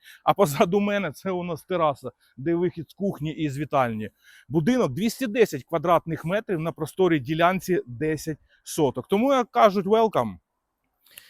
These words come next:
І фасад будинку у нас дуже стильно виглядає. Це у нас, до речі, навіс і парковка буде для двох автомобілів. Залита вже конструкція і заходимо в сам будинок. Сам будинок, нагадаю, двісті десять квадратних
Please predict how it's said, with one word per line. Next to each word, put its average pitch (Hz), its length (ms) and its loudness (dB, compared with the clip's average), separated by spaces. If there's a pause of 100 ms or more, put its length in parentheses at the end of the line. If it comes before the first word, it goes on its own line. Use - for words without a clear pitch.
(140)
І 165 140 0
фасад 208 380 4
будинку 170 480 2
у 170 120 2
нас 160 180 0
дуже 147 480 0
стильно 143 420 0
виглядає. 147 600 2
Це 185 180 4
у 185 140 6
нас, 147 140 -2
до 156 180 0
речі, 151 260 0
навіс 147 380 -6
і 135 40 -14
парковка 139 640 -4 (380)
буде 143 260 2
для 135 160 -2
двох 139 240 -2
автомобілів. 143 680 -4
Залита 147 960 -4
вже 131 360 -6
конструкція 160 880 0
і 180 180 -2
заходимо 160 600 0
в - 60 -12
сам 151 300 -4
будинок. 120 460 -6
Сам 160 180 -2
будинок, 165 380 0
нагадаю, 147 380 4
двісті 127 360 -8
десять 135 340 -4
квадратних 123 560 -2